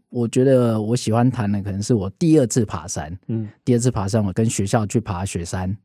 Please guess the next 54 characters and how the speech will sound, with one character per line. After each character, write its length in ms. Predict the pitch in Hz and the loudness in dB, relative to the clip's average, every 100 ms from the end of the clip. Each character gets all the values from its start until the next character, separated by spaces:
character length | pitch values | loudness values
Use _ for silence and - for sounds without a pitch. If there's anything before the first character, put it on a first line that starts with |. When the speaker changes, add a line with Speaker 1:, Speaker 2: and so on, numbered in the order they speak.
| _ | _
Speaker 2:
这 120 | - 156 | -2 4
时 60 | |
候 40 | 143 | 4
你 80 | |
大 60 | 120 | 4
概 120 | 120 | 0
几 160 | 110 110 | -2 -6
岁？ 240 | - 101 - | -12 -12 -8
Speaker 1:
那 240 | 117 123 | 0 2
时 100 | 117 | 4
候 220 | 110 107 | 4 2
大 140 | 104 110 | 0 0
概 160 | 107 | 0
十 180 | 101 - | -2 -4
四 160 | - 107 | -4 -2
岁。 260 | - 104 - _ | 0 -2 -4 _
Speaker 2:
嗯。 160 | - 95 95 | -12 -12 -8
Speaker 1:
对， 220 | 107 90 | -8 -6
我 160 | - 117 | 0 2
十 160 | - 143 | 4 6
三 160 | 160 | 6
岁 220 | 156 170 | 8 6
爬 180 | 117 98 | 6 0
山， 340 | 101 120 113 113 | 0 2 2 0
十 140 | 110 | 0
四 160 | - 127 | 0 2
岁 240 | - 120 | 4 4
爬 180 | 104 95 | 2 -6
第 220 | - 123 | 0 2
二 80 | 120 | 2
座， 300 | 98 117 - - | 0 -2 -4 -6
然 120 | 104 | -4
后 440 | 107 123 117 107 | 2 2 4 2
Speaker 2:
嗯。 560 | 101 - - - _ - | -2 -8 -20 -20 _ 0
Speaker 1:
很 100 | 117 | 6
多 160 | 156 | 8
人 160 | 147 131 | 8 8
第 160 | 165 143 | 8 8
一 40 | |
座 360 | 131 139 127 117 | 8 8 8 4
山 320 | - - 117 131 | 2 2 4 4
顶 160 | 101 | 2
就 160 | 98 104 | 0 -2
是 240 | 113 104 92 | 0 0 -2
雪 160 | - | -6
山 200 | 92 98 | -4 -4
东 200 | 101 95 98 | -4 -4 -4
峰。 260 | 87 85 95 - | -6 -8 -10 -6
Speaker 2:
对。 220 | 110 101 - _ _ | -4 -6 -12 _ _
Speaker 1:
那 160 | - 220 | 2 4
时 140 | 170 | 6
候 260 | 202 220 180 | 6 8 8
我 160 | 123 | 8
在 400 | 113 160 147 135 | 4 4 6 6